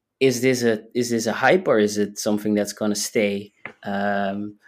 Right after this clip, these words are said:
and we always say, listen, Museum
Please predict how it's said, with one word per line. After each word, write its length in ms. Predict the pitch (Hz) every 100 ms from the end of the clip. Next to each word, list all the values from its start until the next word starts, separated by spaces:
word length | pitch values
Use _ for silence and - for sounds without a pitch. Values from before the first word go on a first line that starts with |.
| - _ _ _ _ -
and 540 | 120 120 120 120 - - _ _ _ _ _ _ -
we 160 | 131
always 320 | 156 190 170 156
say, 640 | - 143 147 156 156 - - _ _ _ _ _
listen, 480 | - 120 - 101 - -
Museum 760 | 127 123 151 175 202 185 160